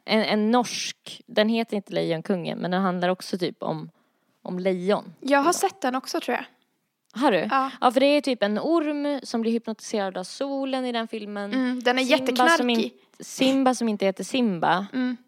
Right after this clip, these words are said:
Speaker 1: Hans mamma dör i början.
Speaker 2: Mm.
Speaker 1: Blir skjuten, tror jag.
Speaker 2: Mm.
Speaker 1: Och jag, och nej, jag har inte blandat ihop med Bambi. Eh,
Speaker 2: Nej.
Speaker 1: det är väldigt många som brukar <laughs> säga det.
Speaker 2: Men jag har sett den. Jag vet vilken det är.
Speaker 1: Mm.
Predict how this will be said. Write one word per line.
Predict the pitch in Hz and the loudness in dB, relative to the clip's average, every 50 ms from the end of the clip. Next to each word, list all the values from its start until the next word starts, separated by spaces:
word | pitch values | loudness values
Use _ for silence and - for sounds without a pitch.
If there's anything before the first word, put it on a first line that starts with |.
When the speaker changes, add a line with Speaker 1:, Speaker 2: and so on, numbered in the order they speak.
| _ _ _ _ _ _ _ | _ _ _ _ _ _ _
Speaker 1:
Hans | - 196 196 190 - | -4 -4 -2 0 2
mamma | 233 220 208 208 220 226 220 | 2 2 2 2 2 0 0
dör | 208 214 220 214 208 202 | 2 2 2 2 2 0
i | 190 | -2
början. | 175 170 156 - - - - 196 220 233 226 226 - | -2 -4 -6 -6 -6 -6 -4 -4 -4 -4 -6 -8 -8
Speaker 2:
Mm. | 277 247 247 247 254 254 | -8 -6 -4 -6 -4 -2
Speaker 1:
Blir | 208 214 | -4 -2
skjuten, | - - 254 226 196 - _ - 285 240 | 0 2 2 2 2 0 _ 0 0 0
tror | 208 - - - | 0 -2 -4 -6
jag. | - 180 _ _ _ _ _ _ _ - 254 | -6 -10 _ _ _ _ _ _ _ -8 -6
Speaker 2:
Mm. | 254 247 254 247 _ _ _ _ | -4 -4 -4 -6 _ _ _ _
Speaker 1:
Och | - 214 240 | 2 4 6
jag, | 247 254 247 - - | 6 6 6 4 2
och | 220 | 0
nej, | 226 240 247 240 220 208 | 2 2 4 4 4 4
jag | 196 190 | 2 2
har | 190 202 202 196 190 | 2 2 2 2 2
inte | 180 175 170 - - | 2 -2 -4 -6 -4
blandat | 165 175 151 151 165 - | -2 -2 -2 -2 -2 -2
ihop | 170 160 160 | -2 -2 -2
med | - 156 | -4 -2
Bambi. | 156 156 151 151 143 - - - 170 - _ _ _ _ _ _ _ _ _ _ _ _ _ - | 0 0 0 0 -2 -4 -4 -4 -4 -6 _ _ _ _ _ _ _ _ _ _ _ _ _ -10
Eh, | - 180 175 | -6 -2 0
Speaker 2:
Nej. | 269 262 262 - - - - - - - - - 302 - - - - - - - _ - | 0 0 0 0 -4 -8 -10 -12 -14 -10 -4 -4 -4 -4 -6 -16 -20 -20 -20 -20 _ -18
Speaker 1:
det | - - 196 208 | -8 0 4 4
är | 214 196 | 4 6
väldigt | 190 226 226 214 208 208 | 6 4 4 4 4 2
många | 214 208 190 196 | 2 2 0 0
som | - 196 | 0 0
brukar | 175 175 - 156 | -2 -2 -2 -2
<laughs> | |
säga | - - 226 226 - 240 233 202 | -2 0 2 4 4 4 4 4
det. | 180 180 226 240 226 - | 4 4 4 2 2 2
Speaker 2:
Men | 311 320 | 2 4
jag | 311 311 320 | 4 4 4
har | 320 349 | 2 0
sett | - - 370 - 254 | 0 0 -2 -2 0
den. | 277 247 226 233 | -2 0 0 0
Jag | 254 269 | 0 0
vet | 294 349 349 - | 0 0 -2 -2
vilken | - 254 247 226 226 | -6 -6 -6 -4 -4
det | 240 | -2
är. | 294 277 240 - | 0 0 0 0
Speaker 1:
Mm. | 214 214 214 214 | 0 0 0 -2